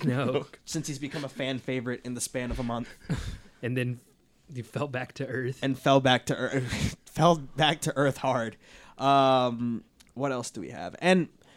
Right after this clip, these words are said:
Speaker 1: Well, there's Pluckers updates. There's,
Speaker 2: The
Speaker 1: there's
Speaker 2: Pluckers
Speaker 1: five free
Speaker 2: update. That's your
Speaker 1: wings.
Speaker 2: favorite. You
Speaker 1: Oh,
Speaker 2: always
Speaker 1: that's my,
Speaker 2: put out the Pluckers
Speaker 1: that's my
Speaker 2: update.
Speaker 1: favorite. Hey, it, it's a good, like, indication of what Texas has to do to, you know,
Speaker 2: It's a
Speaker 1: give
Speaker 2: good bit.
Speaker 1: fans five free wings.
Speaker 2: It's a good bit.
Speaker 1: Like, seventy-five points, I knew they weren't gonna score seventy-five points yesterday.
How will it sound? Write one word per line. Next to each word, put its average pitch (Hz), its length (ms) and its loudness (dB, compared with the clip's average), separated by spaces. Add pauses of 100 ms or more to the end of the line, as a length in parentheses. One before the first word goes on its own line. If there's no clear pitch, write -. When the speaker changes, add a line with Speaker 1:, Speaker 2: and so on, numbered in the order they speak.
(300)
Speaker 1:
Well, 131 100 -4
there's 139 180 4
Pluckers 151 420 2
updates. 127 520 -4
There's, 123 120 -2
Speaker 2:
The 143 60 4
Speaker 1:
there's 120 120 0
Speaker 2:
Pluckers 156 320 6
Speaker 1:
five 135 180 8
free 151 200 4
Speaker 2:
update. - 40 4
That's 151 200 6
your 185 120 4
Speaker 1:
wings. 135 80 0
Speaker 2:
favorite. 113 420 -2
You 139 80 0
Speaker 1:
Oh, 139 40 4
Speaker 2:
always 156 160 8
Speaker 1:
that's 185 80 0
my, 131 120 4
Speaker 2:
put 120 40 4
out - 60 -2
the 185 60 -6
Pluckers 135 240 2
Speaker 1:
that's 139 100 -4
my 131 140 2
Speaker 2:
update. - 40 -8
Speaker 1:
favorite. 151 420 0 (160)
Hey, 220 260 2
it, 190 160 2
it's 220 160 0
a 208 40 4
good, 202 220 2
like, 143 340 -4
indication 165 580 2
of 120 120 -4
what 127 140 -6
Texas 143 340 -4
has 139 220 -6
to 151 120 -6
do 170 160 0
to, 139 60 2 (140)
you 123 80 -4
know, 120 100 -6
Speaker 2:
It's 120 120 -6
a - 20 0
Speaker 1:
give 139 80 0
Speaker 2:
good 151 80 0
bit. 143 160 4
Speaker 1:
fans 151 220 -2 (100)
five 127 240 -4
free 151 200 -4
wings. 127 380 -4
Speaker 2:
It's - 120 -12
a - 20 -4
good 135 180 -4
bit. 104 240 -4
Speaker 1:
Like, - 140 -6
seventy-five 208 540 2
points, 196 260 0
I 160 80 4
knew 175 160 2
they 156 100 2
weren't 135 180 -2
gonna 123 120 -4
score 139 240 0
seventy-five 135 540 -4
points 127 280 -4
yesterday. 135 560 -2